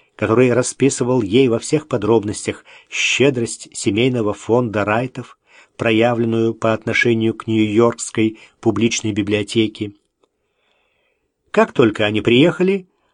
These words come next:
Алекс демонстративно, как ей показалось, представил ее целому ряду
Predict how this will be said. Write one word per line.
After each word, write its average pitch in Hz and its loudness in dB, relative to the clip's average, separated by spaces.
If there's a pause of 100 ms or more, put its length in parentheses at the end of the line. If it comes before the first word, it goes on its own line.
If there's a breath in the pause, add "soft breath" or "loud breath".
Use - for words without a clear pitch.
(300)
Алекс 120 0
демонстративно, 120 0
как - -4
ей 110 2
показалось, 135 -2
представил 143 -2
ее 139 2
целому 147 2
ряду 123 0